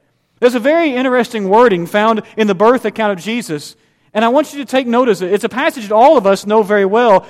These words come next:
but I want you to think about the implication of it. It's in Matthew chapter one and verse eighteen. It's a verse we hear quite often where we're told, "Now the birth of Jesus Christ took place in this way.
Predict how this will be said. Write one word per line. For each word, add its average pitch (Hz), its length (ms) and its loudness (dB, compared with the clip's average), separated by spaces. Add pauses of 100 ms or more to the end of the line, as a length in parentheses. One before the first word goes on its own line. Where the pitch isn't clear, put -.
but 220 100 2
I 226 60 4
want 320 240 0
you 285 80 -2
to - 60 -8
think 269 140 -4
about 233 240 0
the 214 120 -4
implication 220 540 -4
of 156 80 -6
it. 147 100 -10 (100)
It's 240 160 0
in 254 80 0
Matthew 285 340 -2
chapter 247 380 -4
one 233 260 2
and 214 120 -2
verse 208 200 0
eighteen. 208 600 -6 (300)
It's 180 100 -10
a 226 40 -6
verse 262 240 2
we 226 140 -2
hear 262 220 -2
quite 254 280 -2
often 185 400 -2 (200)
where 214 160 2
we're 208 120 0
told, 208 480 2 (120)
"Now 220 160 0
the 208 120 2
birth 254 320 2
of 240 100 -6
Jesus 247 380 -8
Christ 196 460 -4
took - 220 -8
place 226 400 -2
in 202 100 -4
this 208 220 -4
way. 147 360 -2